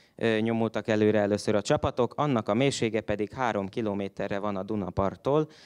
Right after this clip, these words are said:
tehát, ö, ez egy elképzelhető, ö, feltételezés. És hogyha a két magaslatot elfoglalják, akkor középen ezen a lapos parton, ahol egyébként komp is található, a páncélosokat, ö, könnyedén át tudják hozni,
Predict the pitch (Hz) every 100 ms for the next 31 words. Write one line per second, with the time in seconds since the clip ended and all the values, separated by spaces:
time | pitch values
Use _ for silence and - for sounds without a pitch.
0 | - _ 123 117 117 - 120 120 139 131
1 | 120 127 117 - 113 117 107 104 101 -
2 | 113 120 117 - - - 101 98 98 110
3 | 101 104 95 98 95 95 110 98 - -
4 | - _ - - 135 151 139 202 175 160
5 | 135 - 113 113 107 104 104 113 110 113
6 | 117 143 175 - - _ _ _ _ -
7 | 120 - 135 185 165 131 127 123 113 120
8 | 117 135 123 110 - 120 - 117 107 107
9 | 107 107 101 101 98 - 123 117 - 127
10 | 120 - - - - 139 139 147 143 151
11 | 151 151 - - - 143 131 - 117 110
12 | - 113 - 117 - 113 110 - 117 104
13 | 104 104 101 - 104 104 101 120 113 135